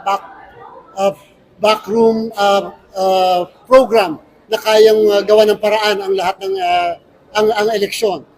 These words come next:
At in fact, nagpakita pa siya doon sa pangalawang video niya ng, ah, ah, actual daw, kunwari, actual na minamaniobra niya ang halalan.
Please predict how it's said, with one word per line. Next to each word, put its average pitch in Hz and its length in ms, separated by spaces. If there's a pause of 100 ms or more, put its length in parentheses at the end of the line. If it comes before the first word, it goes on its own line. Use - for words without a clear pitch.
(180)
At - 160
in 233 80
fact, 240 240
nagpakita 220 480
pa 226 160
siya 226 160
doon 208 80
sa 202 80
pangalawang 202 400
video 208 480
niya 196 320 (320)
ng, 214 280 (120)
ah, 202 640 (480)
ah, 214 160 (160)
actual 233 400
daw, 247 240
kunwari, 220 480
actual 214 720 (240)
na 220 80
minamaniobra 220 720
niya 214 240
ang 196 160
halalan. 185 560